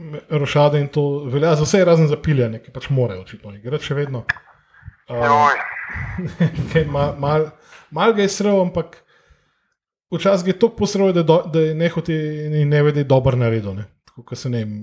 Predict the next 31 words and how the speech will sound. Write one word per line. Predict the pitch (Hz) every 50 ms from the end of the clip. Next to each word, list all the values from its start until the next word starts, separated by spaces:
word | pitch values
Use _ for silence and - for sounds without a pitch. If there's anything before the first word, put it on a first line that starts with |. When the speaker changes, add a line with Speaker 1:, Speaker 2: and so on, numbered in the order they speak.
| 117 -
Speaker 1:
po | - - 120 110 110 110 113 - _ _ _ _ _ _ _ _ -
fliperju, | - - 151 147 - 151 143 135 135 131 131 127 127 120 107 101 - _ _ _ _ _ _ _ _ _ _ - 151 147 -
po | - 147 135
zgrešenem | 120 123 127 131 123 - 147 143 143 147
v | 143 139 123
bistvu | 127 135 - - 143 131
teklu | - 139 139 135 - 151 139 135 131 131 131 127 127 127
se | 127 - - 127
žoga | 123 135 123 127
pol | - - 123
nekako | 123 127 - 135 123 -
odbije | 135 123 123 135 131 127 123 117 113 - - _ _ _ _ _ - _ _ _ _ _ _ _ _ _
po, | _ - - 156 - 160
sk-, | 151 - - - -
in | 196 156 143
skotali | 131 - - 143 - 147 139 135 139
do | 127 131
Vidovška | 131 139 139 139 135 131 - - 131
in | 127 127
ta | 123 - 127
pobere | - - 120 123 120 117 113
žogo, | 107 104 110 107 101 101 95
ne. | 95 98 - _ _ _ _ _ _ _ _ _ _ _ 123
Vidovšek, | 120 156 170 170 156 - - 139 - -
recimo, | 127 120 - - 147 139 135
je | 131 123
imel | 120 127 127
spet | - - - - 135 127 127 - - - _ _ _ _ _ _ _ _ _ _ _ _ _ _ _ _ _ _ _ _
v | 139
prvem | - - 156 147 147 143
polčasu | 123 139 143 143 143 - 139 - - 143 131 123